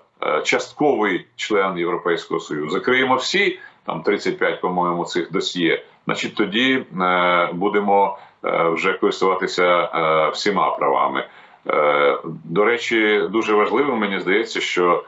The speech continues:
нарешті в Європейському Союзі зрозуміли, що треба змінювати правила процедури в контексті голосування, тому що ставати заручниками цього пана, якого ви показуєте,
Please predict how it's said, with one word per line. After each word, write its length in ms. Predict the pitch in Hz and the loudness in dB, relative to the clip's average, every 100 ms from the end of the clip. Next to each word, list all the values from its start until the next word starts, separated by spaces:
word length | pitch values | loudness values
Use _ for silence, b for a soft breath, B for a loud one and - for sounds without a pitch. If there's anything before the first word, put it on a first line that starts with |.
| B - | B -4
нарешті 560 | 92 107 123 - - | 0 2 2 -2 -6
в 20 | 92 | -4
Європейському 640 | 90 87 104 101 98 90 | -2 -2 -2 -2 -6 -4
Союзі 360 | - 87 107 | -2 -2 -2
зрозуміли, 520 | 95 90 82 95 117 113 | -2 -2 0 0 0 0
що 160 | - | -2
треба 580 | - 87 85 87 117 - B B | 0 2 2 2 0 -2 B B
змінювати 760 | 90 85 90 92 101 104 120 120 B B _ | -6 -2 -2 0 0 0 0 0 B B _
правила 400 | 95 98 101 95 | 0 2 2 2
процедури 640 | - 92 - 82 98 120 | 0 -2 -2 0 0 0
в 100 | 120 | -2
контексті 540 | 87 82 80 - - | -4 0 -2 -2 -4
голосування, 640 | 95 117 - 160 127 98 | -2 -2 2 2 2 -2
тому 260 | 80 73 80 | -6 -6 -6
що 300 | - 90 - B B | -2 -2 -2 B B
ставати 480 | - - 92 110 117 | -6 0 2 2 2
заручниками 680 | 92 104 113 104 98 98 95 | 4 4 2 -2 0 2 2
цього 220 | 107 98 | 2 2
пана, 260 | - 160 135 | 2 0 0
якого 300 | 107 95 92 | 2 2 2
ви 40 | |
показуєте, 720 | - - 82 82 80 73 73 | -2 -2 0 2 0 0 -4